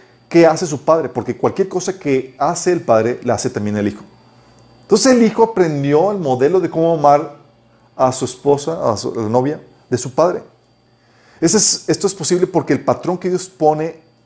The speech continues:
esto es posible porque el patrón que Dios nos da en su relación con el pueblo,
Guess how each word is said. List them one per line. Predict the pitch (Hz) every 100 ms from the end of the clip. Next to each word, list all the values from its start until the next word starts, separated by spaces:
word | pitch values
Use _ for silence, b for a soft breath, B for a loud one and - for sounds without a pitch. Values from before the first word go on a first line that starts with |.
| _ -
esto | 147
es | 185
posible | 151 170
porque | 170 135
el | -
patrón | 123 156 185 - _ _ -
que | 131
Dios | 117 143 165 165 - _ _ -
nos | 127 123 110
da | 123 143
en |
su | 139 127
relación | 113 131
con | 123 123
el | 110
pueblo, | 123 117